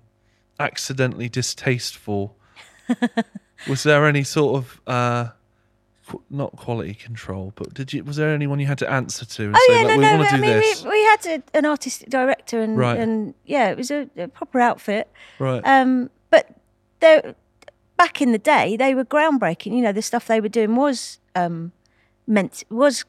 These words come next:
Speaker 2: sort of, and, and actually originally the,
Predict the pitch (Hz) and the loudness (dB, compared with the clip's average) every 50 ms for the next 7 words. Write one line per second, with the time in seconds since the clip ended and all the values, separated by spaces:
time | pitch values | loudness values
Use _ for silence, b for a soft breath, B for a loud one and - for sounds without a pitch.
0 | _ _ - - - - 220 - - 185 - - - _ _ _ _ _ _ _ | _ _ -20 -16 -10 -8 -6 -6 -6 -6 -8 -12 -20 _ _ _ _ _ _ _
1 | _ _ _ _ _ _ _ - 330 339 - 359 359 - - - - - - - | _ _ _ _ _ _ _ 2 4 6 6 4 4 4 4 4 4 4 2 0
2 | - 247 240 233 208 - - - - 233 233 277 233 - 220 202 180 175 160 196 | -2 -2 -2 -4 -4 -6 -6 -4 -2 0 0 0 -2 -2 -4 -4 -4 -4 -4 -4
3 | 196 185 | -6 -6